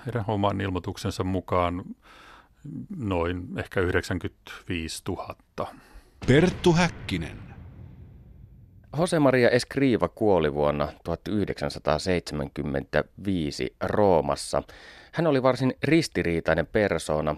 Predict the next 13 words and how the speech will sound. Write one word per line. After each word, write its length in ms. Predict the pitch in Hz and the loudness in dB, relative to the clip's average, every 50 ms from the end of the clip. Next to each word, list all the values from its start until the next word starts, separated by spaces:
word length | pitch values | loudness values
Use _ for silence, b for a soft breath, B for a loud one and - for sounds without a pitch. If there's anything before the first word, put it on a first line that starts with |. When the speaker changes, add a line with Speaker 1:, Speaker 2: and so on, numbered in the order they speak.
| - - - _ | -6 -12 -8 _
Speaker 3:
Toisille 560 | - 127 131 127 107 - 95 90 85 85 - - - | 2 4 4 4 2 0 0 2 2 2 2 0 -4
hän 200 | - 92 87 76 | -6 -4 -4 -2
oli 220 | 78 78 78 - _ _ | -2 -2 -4 -6 _ _
pyhimys, 640 | - 143 139 113 98 85 82 80 80 80 76 - - _ _ - | 2 2 2 2 2 0 2 2 0 0 -2 -2 -8 _ _ 2
toisille 380 | 110 98 90 78 80 78 76 | 4 4 4 4 2 0 0
hän 180 | 78 82 82 82 | 0 0 0 0
oli 180 | 73 76 76 - - | 0 -2 -4 -2 0
täysi 360 | 95 90 82 76 - 76 - _ - | 2 2 2 2 -2 -6 -10 _ 0
konna 500 | - 135 127 113 92 82 78 78 76 73 - - - | 2 4 4 4 2 0 0 0 -2 -2 -4 -6 -4
ja 140 | 92 107 101 | -2 0 2
monet 340 | 104 113 110 104 95 - - | 2 2 2 2 2 2 0
entiset 500 | 127 120 107 92 - 78 87 80 - - - | 0 0 0 0 -2 -2 -2 -2 -2 -2 -2
Opus 460 | 113 110 - - 87 80 76 - | -2 -2 -2 -2 -4 -4 -4 -6